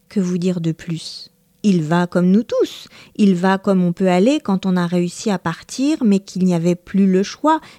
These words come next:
qu'il a fallu partir. Dali ne s'attarde pas sur ce début de confession oblique. Le tumulte des âmes dans lequel Zweig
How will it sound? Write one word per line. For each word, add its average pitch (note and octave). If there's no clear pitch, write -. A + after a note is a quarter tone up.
qu'il G3
a E3+
fallu C#4
partir. -
Dali F#3+
ne G3+
s'attarde F3
pas A3+
sur -
ce -
début F3+
de F3+
confession F3+
oblique. F3+
Le G3+
tumulte G#3+
des F3
âmes G#3
dans F#3
lequel F3
Zweig F#3